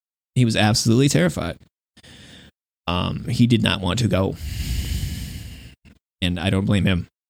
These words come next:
I wouldn't want to either after understanding what, uh, that submarine was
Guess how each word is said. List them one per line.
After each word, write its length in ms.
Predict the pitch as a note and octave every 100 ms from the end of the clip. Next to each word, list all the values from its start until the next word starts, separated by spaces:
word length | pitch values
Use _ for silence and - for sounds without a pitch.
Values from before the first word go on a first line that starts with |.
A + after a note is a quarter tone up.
| _ _ _ _ G2+
I 80 |
wouldn't 300 | G2 G#2 G#2
want 160 | G#2+ G2+
to 120 | G#2+
either 260 | G#2 G2 F#2
after 340 | F#2 - F#2+
understanding 600 | G2 F#2+ G2+ G2 G2 G2
what, 240 | G2 F#2 F#2+
uh, 220 | G2 G#2 - - - - - - _ _ _ _ _ _ _ _ _ _ _ _
that 140 | G#2+ -
submarine 440 | A2 G2+ G2 G2
was 280 | G2 F#2+